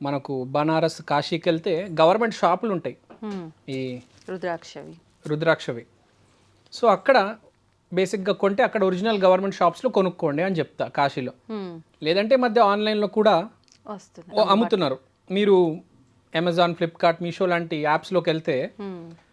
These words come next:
Speaker 1: పంచముఖి రుద్రాక్ష, దశముఖ రుద్రాక్ష,
Speaker 2: హ్మ్.
Speaker 1: ష-, షష్టముఖ రుద్రాక్ష,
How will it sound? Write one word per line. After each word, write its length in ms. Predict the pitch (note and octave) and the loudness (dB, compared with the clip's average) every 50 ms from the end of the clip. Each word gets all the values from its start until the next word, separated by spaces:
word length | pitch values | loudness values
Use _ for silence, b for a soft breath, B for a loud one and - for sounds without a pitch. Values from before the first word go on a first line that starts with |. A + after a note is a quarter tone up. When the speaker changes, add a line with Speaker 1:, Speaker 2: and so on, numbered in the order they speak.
| _ _ - | _ _ -4
Speaker 1:
పంచముఖి 420 | F#3 F3+ F3 F#3+ F#3 F3+ F3 - F3 | -2 -2 0 0 0 0 -2 -4 -4
రుద్రాక్ష, 380 | F3 E3 E3+ E3+ E3 D#3+ - - D#3+ D3 D3 D3+ - _ _ _ _ _ _ _ _ _ _ _ _ _ _ _ _ - | -2 0 2 2 2 2 2 0 -2 -2 -2 -6 -12 _ _ _ _ _ _ _ _ _ _ _ _ _ _ _ _ -8
దశముఖ 420 | D#3 D#3 D#3 - G3 F3+ F3+ E3 F#3 | -4 -4 -2 0 0 0 0 2 2
రుద్రాక్ష, 480 | E3+ E3 D#3 D#3 D#3 D3+ D3+ - - | 2 2 2 0 0 0 0 0 -2
Speaker 2:
హ్మ్. 600 | D3+ C#3 C#3+ D3 - A3 G#3+ G3 F3 E3 D#3+ D#3+ E3 _ _ _ _ _ | -2 -2 -4 -6 -10 -10 -10 -10 -10 -12 -14 -18 -20 _ _ _ _ _
Speaker 1:
ష-, 360 | - - - - - _ _ - | -20 -20 -20 -20 -20 _ _ -6
షష్టముఖ 500 | - E3 - - - G3+ F#3 E3+ F3 F#3 | -4 -4 -4 -2 -2 0 0 0 2 2
రుద్రాక్ష, 400 | E3+ E3 D#3 E3 D#3+ D3+ - | 2 2 2 0 0 0 -2